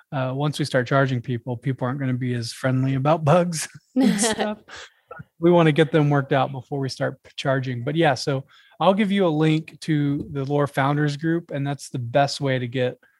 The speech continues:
Speaker 1: uh, um, that's the best way to get an invite. And, uh, it'd be awesome to have a huge Australian audience.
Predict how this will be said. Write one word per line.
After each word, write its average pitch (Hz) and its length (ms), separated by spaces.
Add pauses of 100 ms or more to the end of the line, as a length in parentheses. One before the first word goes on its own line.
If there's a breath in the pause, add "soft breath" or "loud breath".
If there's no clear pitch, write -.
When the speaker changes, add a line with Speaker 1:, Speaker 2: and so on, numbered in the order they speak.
(280 soft breath)
Speaker 1:
uh, 127 320 (480)
um, 120 380 (120)
that's - 280
the 143 100
best 139 300
way 135 100
to 123 80
get 127 300
an 120 120
invite. 127 600
And, 123 240
uh, 117 180
it'd 139 160
be 143 120
awesome 139 320
to 135 60
have 123 120
a 120 40
huge 135 220
Australian 127 480
audience. 147 580